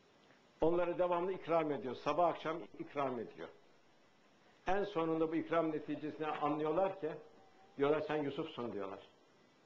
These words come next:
Allah diyorlar, seni hakikaten bizden üstün yaratmış diyorlar. E bu da ne buyuruyor Cenab-ı Hak? Sen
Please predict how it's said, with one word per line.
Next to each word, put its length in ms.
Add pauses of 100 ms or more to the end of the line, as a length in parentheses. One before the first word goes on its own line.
(1040)
Allah 420
diyorlar, 420 (380)
seni 240
hakikaten 720
bizden 260
üstün 320
yaratmış 520
diyorlar. 340 (1700)
E 80
bu 120
da 60
ne 180
buyuruyor 280
Cenab-ı 380
Hak? 160
Sen 240